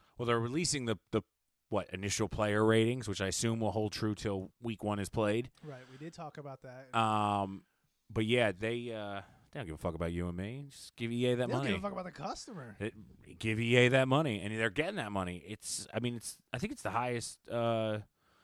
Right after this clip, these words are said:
Speaker 2: Ugh.
Speaker 1: selling franchise in
Speaker 2: I
Speaker 1: video
Speaker 2: hate
Speaker 1: game
Speaker 2: that.
Speaker 1: history. I think it's definitely
Speaker 2: Well, you
Speaker 1: up
Speaker 2: know what?
Speaker 1: there.
Speaker 2: It's, it's like Fast and the Furious, right? Which I learned is also the highest earning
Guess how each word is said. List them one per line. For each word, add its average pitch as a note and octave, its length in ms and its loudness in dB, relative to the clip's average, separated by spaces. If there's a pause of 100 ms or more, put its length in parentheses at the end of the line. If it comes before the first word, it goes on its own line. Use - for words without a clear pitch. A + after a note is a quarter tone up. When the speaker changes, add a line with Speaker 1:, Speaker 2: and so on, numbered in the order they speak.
(140)
Speaker 2:
Ugh. C3+ 260 -10 (100)
Speaker 1:
selling C3+ 400 2
franchise A#2+ 760 2
in A2 180 -6
Speaker 2:
I C#3 60 -14
Speaker 1:
video B2 280 4
Speaker 2:
hate B2 40 2
Speaker 1:
game B2+ 160 0
Speaker 2:
that. C3 60 0
Speaker 1:
history. D3+ 360 0
I F#2+ 60 0
think D#3 460 -2
it's G2+ 160 -8
definitely G#2 400 0
Speaker 2:
Well, - 100 2
you G2 120 2
Speaker 1:
up A#3 60 2
Speaker 2:
know A#3 40 -8
what? F#2+ 120 2
Speaker 1:
there. F2 240 0
Speaker 2:
It's, - 440 -18 (320)
it's G3 180 -16
like G3 220 -10
Fast E3+ 320 -14
and D3 80 -18
the - 20 -20
Furious, B2 560 -18
right? C3 300 -18 (580)
Which D#3 160 -10 (100)
I D3 100 -12
learned C#3+ 340 -20 (100)
is C#3 80 -20
also C#3 640 -20
the C3 400 -20 (260)
highest B2+ 640 -20
earning A#2+ 480 -20